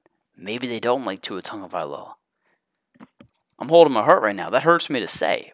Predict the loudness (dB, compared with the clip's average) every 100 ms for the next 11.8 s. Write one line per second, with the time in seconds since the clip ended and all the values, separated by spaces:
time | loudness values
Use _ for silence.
0 | -8 -4 -2 -2 -6 -14 _ _ -14 -6
1 | -4 0 0 0 0 2 6 8 6 2
2 | 0 0 -2 -2 0 2 0 -2 -10 _
3 | _ _ -6 -2 4 4 2 2 6 6
4 | 4 4 4 4 0 -8 -10 -4 4 6
5 | 6 6 4 4 4 4 4 2 0 -2
6 | 0 4 6 4 2 0 0 2 2 2
7 | 2 4 4 4 2 2 2 4 2 2
8 | 0 -4 2 2 4 0 2 2 4 2
9 | -4 -16 -16 -6 0 2 2 2 2 6
10 | 6 6 4 2 -10 _ -6 2 4 4
11 | 2 2 0 0 -2 2 2 0